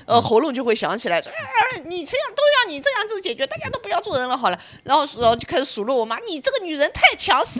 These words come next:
了。”然后我妈听到这句话破防了，<laughs> 两个人就开始争吵，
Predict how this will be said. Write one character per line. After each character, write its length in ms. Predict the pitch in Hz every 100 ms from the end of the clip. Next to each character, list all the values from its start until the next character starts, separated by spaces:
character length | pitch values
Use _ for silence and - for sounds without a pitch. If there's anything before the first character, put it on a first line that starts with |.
| 523
了。” 160 | - - - -
然 120 | 262
后 140 | 311
我 160 | 240 202
妈 140 | 233
听 120 | -
到 60 | 254
这 100 | 208
句 120 | 214
话 180 | 214 208
破 180 | - 254
防 240 | - 156
了， 100 | 185 226 254 302 233 523 160 139
<laughs> 600 | - 269 156 339 233 -
两 180 | 254 262
个 120 | 285
人 120 | 294 277
就 80 | 277
开 140 | 311
始 160 | 240 220
争 220 | 269 277
吵， 300 | 262 151